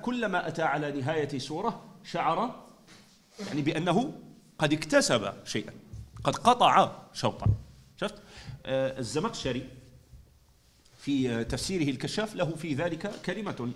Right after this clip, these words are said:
في، في المقدمة، انظر ماذا يقول. يقول: "إن القارئ إذا ختم سورة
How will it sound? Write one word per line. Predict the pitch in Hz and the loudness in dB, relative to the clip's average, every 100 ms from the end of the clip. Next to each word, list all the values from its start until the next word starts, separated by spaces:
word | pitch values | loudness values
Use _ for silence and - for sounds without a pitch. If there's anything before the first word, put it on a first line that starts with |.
| 120 | -8
في، | 139 131 120 | -6 -4 -4
في | 120 | -4
المقدمة، | 127 123 156 113 123 175 - - - - - - | -4 -2 -2 -2 0 0 -4 -18 -20 -20 -10 -2
انظر | 185 185 | 0 2
ماذا | 175 147 | 2 4
يقول. | 139 120 123 254 - - - - - - | 4 2 -2 -4 -10 -18 -20 -20 -20 -8
يقول: | - 151 220 185 | -2 0 2 0
"إن | 180 175 | 0 -2
القارئ | 156 147 - 170 143 117 98 - - - _ _ _ _ _ - | -4 -2 2 4 4 -2 -6 -16 -20 -20 _ _ _ _ _ 0
إذا | 147 156 147 | 2 2 0
ختم | - 202 196 160 151 | 0 0 0 -2 -2
سورة | - 208 175 120 98 | -2 -2 -2 -4 -6